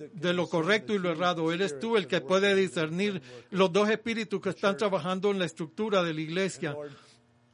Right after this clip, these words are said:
Speaker 1: because you're
Speaker 2: Y
Speaker 1: in
Speaker 2: Señor,
Speaker 1: her,
Speaker 2: porque estás en ella,
Speaker 1: you'll see those
Speaker 2: ella
Speaker 1: two
Speaker 2: verá
Speaker 1: spirits,
Speaker 2: esos
Speaker 1: and she
Speaker 2: dos
Speaker 1: will,
Speaker 2: espíritus y ella,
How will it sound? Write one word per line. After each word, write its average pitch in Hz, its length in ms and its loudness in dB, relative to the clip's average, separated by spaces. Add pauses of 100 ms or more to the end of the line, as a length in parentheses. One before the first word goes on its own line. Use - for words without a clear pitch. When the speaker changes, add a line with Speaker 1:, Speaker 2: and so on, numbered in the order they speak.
(640)
Speaker 1:
because 143 440 -14
you're 165 180 -14
Speaker 2:
Y 180 60 -2
Speaker 1:
in 185 60 0
Speaker 2:
Señor, 185 420 2
Speaker 1:
her, 208 40 -14
Speaker 2:
porque 165 240 -2
estás 208 380 0
en 240 160 -2
ella, 202 360 -4
Speaker 1:
you'll 123 80 -14
see 156 520 -18
those 170 100 -2
Speaker 2:
ella 196 220 2
Speaker 1:
two 185 100 2
Speaker 2:
verá 180 320 0
Speaker 1:
spirits, 123 260 -14
Speaker 2:
esos 170 160 -4
Speaker 1:
and 160 100 -2
she - 40 -10
Speaker 2:
dos 170 140 -2
Speaker 1:
will, 180 80 -2
Speaker 2:
espíritus 180 680 -6
y 175 120 0
ella, 202 300 -2